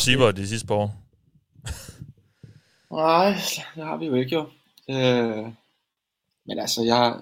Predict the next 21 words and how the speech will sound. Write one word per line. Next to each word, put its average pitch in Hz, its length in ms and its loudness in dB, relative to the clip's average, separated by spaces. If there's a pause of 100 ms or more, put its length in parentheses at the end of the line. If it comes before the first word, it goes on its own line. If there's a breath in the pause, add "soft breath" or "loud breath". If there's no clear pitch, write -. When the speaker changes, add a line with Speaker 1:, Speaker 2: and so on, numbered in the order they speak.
(120)
Speaker 2:
jeg 127 240 0
står 151 280 -4
lidt 147 200 -2
mellem 127 300 -2
en 131 140 -6
receiver 135 440 -2
og 127 80 -2
måske 120 240 -4
en 135 80 -6
cornerback, 127 680 -2
fordi - 360 -14
at - 100 -16 (200)
det 117 100 -2
ser 107 200 -2
også - 280 -4
lidt 123 200 -2
halvtyndt 120 440 -2
ud 120 200 -2 (960)
på, 120 320 2
på - 60 -20
cornerback. 113 500 -2